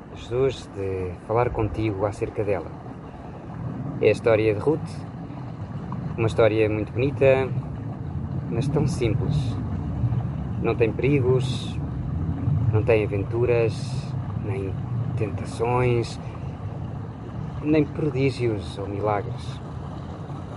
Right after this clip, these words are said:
É uma história de família. Tem a beleza daqueles relatos em que a avó, em que a avó nos conta como conheceu o nosso avô e como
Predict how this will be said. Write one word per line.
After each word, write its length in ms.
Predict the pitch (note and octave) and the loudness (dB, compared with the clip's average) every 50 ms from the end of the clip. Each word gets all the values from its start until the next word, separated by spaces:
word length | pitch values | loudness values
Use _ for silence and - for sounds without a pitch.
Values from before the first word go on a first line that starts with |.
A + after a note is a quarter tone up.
| - - - | -8 -2 0
É 60 | C3+ | 2
uma 100 | C#3 D#3+ | 2 2
história 340 | D3+ - - C#3 B2+ B2 B2 A#2+ | 0 4 6 8 8 8 6 2
de 40 | - | 0
família. 440 | - B2 A#2 A2+ A2 G2+ G2 F#2 - - - - - - - - - - - - - - - - - - - - - - - - - - - | -2 0 0 0 0 0 -2 -4 -4 -4 -6 -6 -6 -6 -6 -6 -6 -6 -4 -4 -6 -6 -6 -6 -6 -6 -6 -8 -10 -10 -8 -6 -6 2 4
Tem 200 | C#3 C3+ C3 C3 | 6 6 6 6
a 40 | A#2+ | 4
beleza 720 | B2 B2 B2+ C#3+ C#3+ C3 A2 C3+ C#3 C3+ C3 B2+ B2 B2 A2+ - - - - - - - - | 4 6 8 8 8 8 6 6 6 8 8 6 6 4 0 -4 -10 -12 -12 -12 -10 -8 -4
daqueles 380 | - A#2 - - D3+ C#3+ B2+ - | -2 -2 2 4 2 2 2 -2
relatos 1040 | - A#2+ A#2 A#2 A#2 A#2 A#2 A2+ - A#2+ A2+ A2 G#2+ - - - - - - - - - - - - - - - - - - - - - - - | -2 0 2 4 4 4 2 2 -2 -2 -2 -2 -2 -2 -4 -6 -8 -8 -8 -8 -8 -8 -8 -10 -10 -10 -10 -10 -8 -8 -8 -8 -8 -8 -4 0
em 100 | C3 A#2+ | 0 2
que 100 | - - | 4 4
a 120 | C#3 C3+ C#3 | 4 4 4
avó, 560 | A#2 G2+ A2 G#2+ G#2 G2 G2 G2+ A2 B2 A#2+ - - - - - - - - - - - - - - - - - - - - - - - | 4 6 6 6 8 8 6 4 2 0 -2 -6 -10 -10 -10 -12 -12 -12 -12 -12 -12 -14 -14 -14 -14 -14 -14 -12 -12 -14 -14 -14 -8 -6
em 80 | C3+ A#2+ | -2 0
que 80 | - | 2
a 40 | C#3+ | 4
avó 120 | C#3 E3 | 4 6
nos 160 | E3 D#3+ D3 - | 4 4 2 2
conta 380 | - E3 D#3+ D#3 D3+ - D3+ D3 C#3 C#3 C3+ C3 B2+ B2 B2 B2 A#2+ - - - - - - - - - - - - - - - - - - - - - - - - - - - | 4 4 6 6 4 4 4 4 6 6 8 6 6 4 2 -2 -4 -6 -10 -14 -16 -16 -16 -16 -16 -16 -18 -18 -18 -18 -18 -18 -18 -18 -18 -18 -16 -16 -16 -16 -16 -16 -10 -6
como 220 | - - E3+ E3+ D3+ | -2 0 0 0 -2
conheceu 560 | - - C3 A#2+ A#2 A2 - - - C#3+ C3 | -2 -2 0 0 0 0 0 2 2 4 4
o 60 | B2+ | 4
nosso 320 | B2 A#2+ B2+ A#2+ - - A#2 | 2 0 -2 -2 0 0 0
avô 180 | G2+ F#2 E2+ D2 D2 - - - - - - - - - - - - - - - - - - - - | 0 -2 -6 -8 -10 -10 -12 -14 -14 -16 -16 -16 -14 -14 -14 -14 -14 -16 -16 -16 -14 -14 -12 -10 -10
e 40 | - | -6
como 260 | - - B2+ B2 | 0 2 2 2